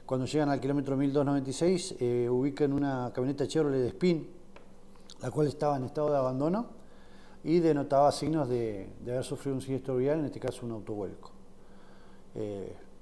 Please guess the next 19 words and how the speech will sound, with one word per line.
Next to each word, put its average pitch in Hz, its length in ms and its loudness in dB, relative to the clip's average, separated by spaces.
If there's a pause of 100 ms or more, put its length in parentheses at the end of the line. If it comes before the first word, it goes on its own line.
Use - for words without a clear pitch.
tratando 135 400 -2
de 131 140 0
ubicarse 127 540 -2
el, 113 320 -4
el 107 500 -6 (720)
propietario, 147 600 2
lo 120 180 -4
cual 123 200 -2 (1300)
no 120 160 -6
fue 135 180 0
así. 175 440 2 (400)
También 139 240 2
se 143 100 0
dio 139 80 4
aviso 139 340 2
a 123 60 2
los 117 180 0
diversos, 127 640 0
eh, 107 480 -4